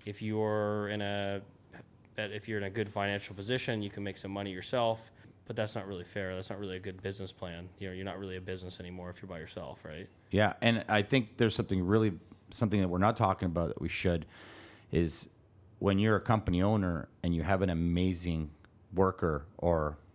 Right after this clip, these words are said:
Speaker 2: you know,
Speaker 1: You wanna
Speaker 2: silent
Speaker 1: keep them.
Speaker 2: partner by them being such a
Speaker 1: Yeah.
Speaker 2: great worker with you and appreciating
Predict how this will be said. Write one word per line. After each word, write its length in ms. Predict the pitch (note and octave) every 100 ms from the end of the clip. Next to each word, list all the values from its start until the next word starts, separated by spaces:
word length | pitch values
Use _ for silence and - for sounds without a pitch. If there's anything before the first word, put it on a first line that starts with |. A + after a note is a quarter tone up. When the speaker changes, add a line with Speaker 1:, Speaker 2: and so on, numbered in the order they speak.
| - - - - _ -
Speaker 2:
you 100 | F2+
know, 120 | D#2+
Speaker 1:
You 80 | B2
wanna 120 | A2+
Speaker 2:
silent 160 | A2 A#2+ B2+
Speaker 1:
keep 20 |
them. 60 | B2
Speaker 2:
partner 360 | A#2+ A2 G#2
by 220 | F2 F#2+
them 320 | F#2+ F#2+ F#2 E2
being 180 | G#2 F#2+
such 240 | G2+ G#2
a 20 | G2
Speaker 1:
Yeah. 60 |
Speaker 2:
great 320 | - F#2 F2+
worker 360 | F#2 G#2 A2 G2
with 280 | E2+ D#2+ -
you 140 | E2+
and 140 | D#2+ D#2
appreciating 720 | - G#2 - G2 F2+ E2+